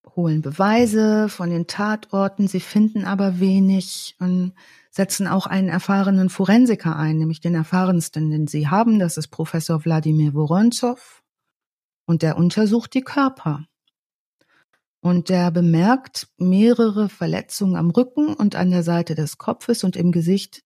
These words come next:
die sich alle ähneln. Also der vergleicht die und kann auch noch mal verifizieren, ähm, dass alles mit einem Hammer passiert ist bei diesen Toten und,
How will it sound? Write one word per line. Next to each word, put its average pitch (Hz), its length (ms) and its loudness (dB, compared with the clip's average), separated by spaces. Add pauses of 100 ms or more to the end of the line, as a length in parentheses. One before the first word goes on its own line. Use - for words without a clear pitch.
die 165 280 -2 (200)
sich 156 340 -4
alle 180 300 2
ähneln. 143 580 2
Also 160 220 0
der 156 140 0
vergleicht 160 680 -4
die 190 220 -4
und 156 160 -4
kann 156 180 -4
auch 160 140 -2
noch 170 160 -4
mal 160 140 0
verifizieren, 160 920 0 (640)
ähm, 151 560 2 (140)
dass - 220 -4 (320)
alles 175 500 2
mit 160 160 -6
einem 147 340 0
Hammer 196 500 2
passiert 247 520 -6
ist - 400 -8 (260)
bei 202 100 -6
diesen 214 460 -2 (320)
Toten 214 600 0 (480)
und, 190 420 0